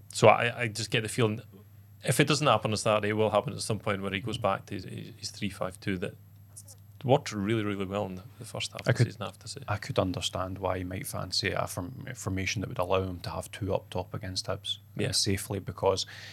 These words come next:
Speaker 2: um, if you've got, yeah, Hibs, Hibs centre halves are
Speaker 1: Mm-hmm.
Speaker 2: not in form, they're inexperienced. I could see Bakayoko winning everything against them, and if you've got somebody up right beside him, I think they could have a lot of joy. So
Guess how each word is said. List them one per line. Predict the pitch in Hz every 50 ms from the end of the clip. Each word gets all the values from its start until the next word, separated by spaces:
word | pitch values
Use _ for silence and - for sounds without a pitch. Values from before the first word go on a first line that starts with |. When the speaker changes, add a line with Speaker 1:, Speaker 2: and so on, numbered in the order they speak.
| - - - - - - -
Speaker 2:
um, | - 50 50 50 - - - - - -
if | - - -
you've | 117 107 101
got, | 104 - - - - - - - - - - - - - - - - -
yeah, | 120 - - - - - -
Hibs, | - - 101 - - 82 - - - - - - - - - - -
Hibs | - 113 -
centre | - - - - - 85 73 -
halves | - 101 92 95 - - -
are | 90 85 - - - - - - - -
Speaker 1:
Mm-hmm. | - 98 95 95 101
Speaker 2:
not | 98 92 90 -
in | 98 92
form, | - - - 87 87 90 87 - -
they're | - 95 - 92
inexperienced. | 98 92 87 - - - - 92 85 82 90 90 90 90 - - - -
I | -
could | - - - 98 - - - -
see | - - - 95
Bakayoko | - - 85 87 - - 95 92 92 - - 90
winning | 87 87 87 87 85 101 - - -
everything | - - - - 95 - - 101 98 - -
against | 104 95 95 92 90 - -
them, | 92 92 90 - - - - -
and | - 104
if | - 110
you've | 101 90
got | 92 - -
somebody | - 90 90 92 92 87 90 90 85 -
up | 104 104 - -
right | 107 104 98 95
beside | - - - 110 104 98 -
him, | 98 101 98
I | 98
think | - 95 98
they | 87
could | 85 - 85
have | 98 92
a | 90
lot | 87 92 95
of | 95
joy. | 92 - 95 92 95 92 92
So | - - - 95 92